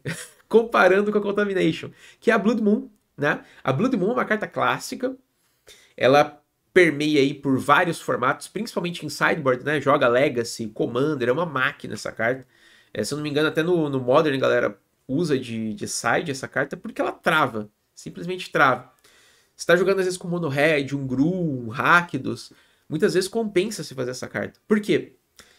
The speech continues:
Essa carta é um encantamento de custo três, que não tem nenhum drawback, você não precisa sacrificar nada pra deixar em campo. E ela faz com que os terrenos não básicos se tornem montanhas. Repare que ela não trava tão bem quanto a contaminação, mas num arquétipo certo, num formato certo, essa carta é um estrago.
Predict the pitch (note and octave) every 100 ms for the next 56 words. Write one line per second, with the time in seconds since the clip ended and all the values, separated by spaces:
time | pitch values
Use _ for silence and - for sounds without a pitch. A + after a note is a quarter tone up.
0 | - - D#3 F#3 G#3 G#3 G#3+ G#3 F#3+ E3+
1 | - G3+ A#3+ G#3 G#3 G#3 F#3+ F#3+ F3+ B3+
2 | A#3+ E3 F3 G3+ E3+ E3+ F3 E3+ - F3+
3 | E3+ F#3 G#3 D#3+ D3+ D#3+ D3+ C3+ E3+ -
4 | _ _ _ _ - D3 F3+ G3 G3+ G#3
5 | G3+ F#3+ F#3 F3+ F#3+ E3+ D#3 F3+ G3 -
6 | - F3 F3 F#3 E3 F3 F3+ - C3+ C3+
7 | A2 - - - _ _ _ _ _ -
8 | - - D3 D3+ F3+ G3+ G#3 G3+ E3+ F3
9 | A3 G3+ F3+ F#3+ F#3 F#3 D#3 E3 F3 F#3
10 | F#3 F#3 F#3 F3+ F#3+ G3 - E3 B2 _
11 | _ _ - B2+ D#3+ C#3 C3 - _ _
12 | _ - D#3 D#3+ E3 E3+ E3+ - - -
13 | - D3 E3 F3+ - B2 B2 C3 B2 -
14 | C3 D3+ G#3 C#3+ - - D#3+ G3 - -
15 | - C3+ D3+ E3 F3 - - D3+ C3+ -